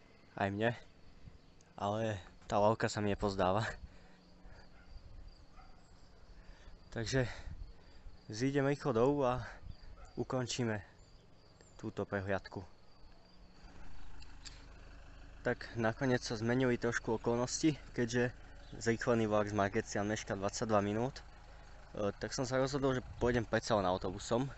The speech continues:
do Bystrice na Štadorovo nábrežie. Stadiaľ do Zvolena na A S ku a zo Zvolena na Sliač. Takže takto to vyšlo, ale nemám veľmi na bí-, na výber, lebo vlak by mi išiel až o šiestej a to by som tu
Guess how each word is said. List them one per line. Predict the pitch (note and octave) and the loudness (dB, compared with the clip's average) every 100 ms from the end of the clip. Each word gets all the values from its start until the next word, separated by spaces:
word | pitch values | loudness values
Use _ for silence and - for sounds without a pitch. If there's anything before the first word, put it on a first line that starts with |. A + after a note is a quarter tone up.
| - | -8
do | B2 | -4
Bystrice | A2 - A#2 - C3+ A2 | -4 -2 -4 0 -2 -2
na | F#2+ | -4
Štadorovo | - G#2+ G#2+ A2+ A2 G#2 | -2 0 4 4 2 2
nábrežie. | G2 G2+ A2 C3+ C3+ - - - - - - - | 2 2 0 2 0 -2 -12 -12 -10 -10 -12 -4
Stadiaľ | - B2 C3 | 4 6 6
do | B2 A#2+ | 4 4
Zvolena | C3+ C3 C3 | 4 4 6
na | B2+ | 4
A | A2 A#2+ B2 | 4 2 4
S | - | 2
ku | - A#2 C3 | 2 0 2
a | A2+ A#2+ | 4 4
zo | A#2+ A2+ | 2 2
Zvolena | G2+ G2+ G#2 G#2+ | 4 4 4 2
na | F2 | 2
Sliač. | - F#2+ F#2 - - - - - - - - - - - - - | 0 0 0 -4 -10 -14 -12 -12 -12 -16 -18 -20 -20 -20 -18 -10
Takže | A#2 - | -8 2
takto | B2+ - | 4 4
to | D3+ C3+ | 2 2
vyšlo, | B2 - C3+ | 2 4 6
ale | B2 G#2+ A#2 | 8 6 6
nemám | G#2+ | 4
veľmi | G#2 G#2 G#2 | 4 2 2
na | G2 | 2
bí-, | G#2 A2 A2+ | 0 -2 -2
na | G#2+ G2 | 0 0
výber, | G#2+ G#2 G#2 | 2 2 2
lebo | F#2+ F#2 | 0 0
vlak | G2+ G2 | 0 2
by | G2+ | -2
mi | G2+ | -2
išiel | G2+ G#2 G2 | -2 0 0
až | G#2+ | 0
o | - | -2
šiestej | G#2 G2 A2+ A2+ | -4 -2 -2 -2
a | A2 | -2
to | - | -6
by | G2 | -6
som | - | -6
tu | F#2+ | -6